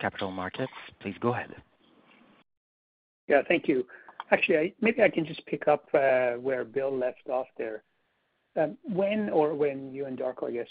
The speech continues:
Speaker 2: uh, left off there, when you, uh, Bill, when you give us this, uh, outlook on impaired P C Ls,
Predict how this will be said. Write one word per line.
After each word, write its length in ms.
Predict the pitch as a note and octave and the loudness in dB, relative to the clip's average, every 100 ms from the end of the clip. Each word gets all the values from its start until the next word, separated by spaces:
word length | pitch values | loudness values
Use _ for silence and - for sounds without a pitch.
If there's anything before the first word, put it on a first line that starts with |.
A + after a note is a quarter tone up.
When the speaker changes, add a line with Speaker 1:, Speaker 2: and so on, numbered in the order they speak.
| - | -6
Speaker 2:
uh, 100 | B2+ | -4
left 240 | A#2+ - | -4 -4
off 120 | C#3+ - | -4 0
there, 120 | C#3+ | 0
when 320 | C3 F#3 G#3+ G#3 | 0 -2 -2 -2
you, 220 | G3 E3+ _ _ _ _ C4+ | -4 -8 _ _ _ _ -2
uh, 200 | E3 D3 | 0 0
Bill, 220 | C3+ E3+ | -2 -2
when 160 | E3+ F#3+ | -2 -2
you 80 | G#3+ | 0
give 180 | A#3+ G#3 | 0 -2
us 100 | - - | -4 -2
this, 160 | E3+ - - | -2 -2 2
uh, 300 | D#3 C#3+ D3 | 4 4 4
outlook 580 | D3 C#3+ D3 C#3+ - - | 2 2 2 2 2 -8
on 200 | C#3 B2+ D#3+ | -8 -6 -6
impaired 500 | C3 B2 C3+ C3 B2 | -8 -2 0 0 -2
P 160 | - B2+ - | -10 -12 -2
C 100 | C3+ | 2
Ls, 160 | B2 | 2